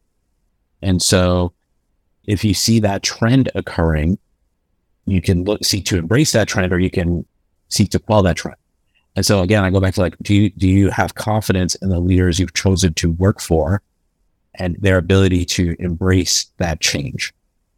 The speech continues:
And if they can embrace that change, great. But there's no reason why a small marketing team or a project team at an agency or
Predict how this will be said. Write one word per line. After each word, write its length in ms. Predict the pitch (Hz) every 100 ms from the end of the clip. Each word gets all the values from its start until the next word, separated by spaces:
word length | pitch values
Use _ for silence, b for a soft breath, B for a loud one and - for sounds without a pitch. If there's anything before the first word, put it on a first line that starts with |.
| _ _ -
And 120 | 90
if 180 | 85 -
they 100 | 87
can 240 | - 113
embrace 300 | 110 95 90
that 140 | 87 85
change, 320 | 87 82 -
great. 440 | 82 80 - - _ _ _ _ _ _ -
But 120 | 98
there's 180 | 113 110
no 80 |
reason 340 | 120 131 117 98
why 500 | 90 92 90 85 85
a 120 | - 85
small 300 | - 101 104
marketing 420 | 92 92 90 82
team 460 | - 80 80 78 - _ _ _
or 220 | 95 92
a 120 | -
project 440 | 82 101 95 92 -
team 360 | 98 87 82 80
at 140 | 90 82
an 100 | 78
agency 800 | 87 87 87 - 78 78 71 - _ _ -
or 640 | 90 87 87 82 80